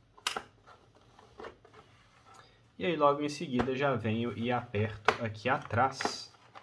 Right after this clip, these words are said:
que ela já fecha sem nenhum problema. E aí, por fim, pessoal,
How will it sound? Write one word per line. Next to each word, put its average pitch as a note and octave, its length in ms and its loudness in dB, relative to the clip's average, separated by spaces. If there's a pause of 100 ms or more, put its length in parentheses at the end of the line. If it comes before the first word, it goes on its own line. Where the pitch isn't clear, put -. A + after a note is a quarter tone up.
(760)
que A3+ 180 -6
ela C#3+ 480 2 (460)
já F#3 180 0
fecha B2+ 420 -2
sem B2 320 -4
nenhum B2 320 0
problema. A#2+ 760 -2 (3750)
E G#3+ 160 2
aí, F#3+ 160 6
por A3 320 2
fim, G#3 340 -2
pessoal, A#2+ 560 2